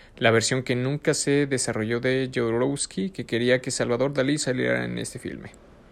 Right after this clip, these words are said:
A Villeneuve le tocó la presión de una saga que ha inspirado historias como Star Wars, y que no se había podido desarrollar, desde que Frank Herbert publicó el primer libro en mil novecientos sesenta y cinco.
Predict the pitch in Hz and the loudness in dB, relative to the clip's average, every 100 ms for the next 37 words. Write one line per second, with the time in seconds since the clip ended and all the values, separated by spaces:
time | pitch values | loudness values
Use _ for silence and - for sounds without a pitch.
0 | - - - - - - 120 127 127 135 | -20 -20 -20 -20 -20 -4 2 4 4 6
1 | 175 185 214 214 180 147 151 208 190 156 | 6 8 6 6 2 2 4 4 4 2
2 | 170 180 175 170 - 139 160 139 135 135 | 2 2 2 2 0 0 -2 -2 -4 0
3 | 139 131 131 - 117 120 - 104 - 98 | 2 2 2 -2 -2 -2 -4 -4 -2 -2
4 | 95 - - - - _ - - - 139 | -2 -4 -6 -14 -18 _ -20 -20 -4 0
5 | 147 156 185 - 175 165 165 143 139 120 | 2 4 2 2 2 2 2 2 2 2
6 | - 117 90 90 - - - _ - - | -2 -4 -4 -6 -8 -16 -20 _ -20 -6
7 | 123 120 117 - 123 127 - 120 131 127 | -4 -2 -4 -2 -2 -2 2 2 2 0
8 | - 123 113 113 139 151 143 143 131 127 | -2 -2 -2 0 0 0 2 2 2 2
9 | 135 131 135 147 139 - 113 110 - 113 | 2 2 -2 0 0 -2 -4 -6 -8 -6
10 | 104 92 - 87 90 - | -6 -6 -6 -6 -8 -12